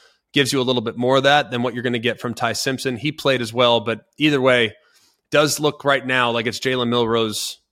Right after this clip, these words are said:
show moving forward, and it should be because he played very, very well in the first performance of the season. Final two takeaways here as we put a bow on our ten big things we learned.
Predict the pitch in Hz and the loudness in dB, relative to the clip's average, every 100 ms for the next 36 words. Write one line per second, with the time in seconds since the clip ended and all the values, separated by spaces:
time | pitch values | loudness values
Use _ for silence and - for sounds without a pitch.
0 | _ - - 151 127 123 117 110 131 113 | _ -8 0 4 4 2 -4 -4 -2 -2
1 | 110 117 107 151 131 107 98 110 123 110 | -2 -6 -6 -4 -4 -4 -8 -6 -6 -6
2 | 113 127 110 104 123 113 113 107 104 98 | -6 -4 -4 0 0 0 -2 -2 -4 -6
3 | 95 95 113 101 - 98 107 95 92 85 | -8 -8 -8 -8 -10 -8 -8 -8 -12 -12
4 | - 87 - _ _ _ - _ _ _ | -12 -12 -20 _ _ _ -20 _ _ _
5 | _ _ _ _ _ _ _ _ _ _ | _ _ _ _ _ _ _ _ _ _
6 | _ _ _ _ _ _ _ _ _ _ | _ _ _ _ _ _ _ _ _ _
7 | _ - 185 226 240 - 208 185 180 170 | _ 0 2 4 2 0 -2 2 0 2
8 | 156 151 139 123 - - _ _ _ _ | 0 2 2 -2 -8 -14 _ _ _ _
9 | _ 156 147 147 127 131 120 131 - 156 | _ -4 0 0 0 -2 -4 -4 0 0
10 | 139 135 131 127 123 - 156 135 101 85 | 4 4 4 2 0 -2 0 0 -2 -10
11 | - _ _ _ 127 135 120 135 131 117 | -16 _ _ _ -4 -4 -4 -6 -4 -6
12 | 123 120 117 110 98 95 | -6 -4 -4 -4 -6 -10